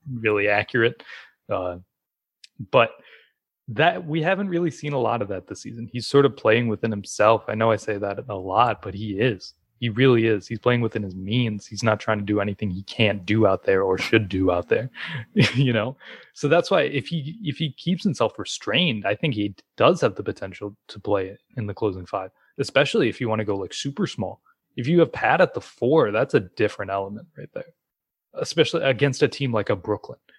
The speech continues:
who does play super small. You can throw that out there.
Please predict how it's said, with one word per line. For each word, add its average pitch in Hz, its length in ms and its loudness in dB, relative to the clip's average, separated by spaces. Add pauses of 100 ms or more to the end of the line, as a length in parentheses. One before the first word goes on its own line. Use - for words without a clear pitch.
who 139 160 2
does 117 340 4
play 107 240 -4
super 101 360 -8
small. - 360 -14 (560)
You 139 120 0
can 170 140 4
throw 131 220 6
that 101 160 -2
out 107 240 -4
there. 131 180 -14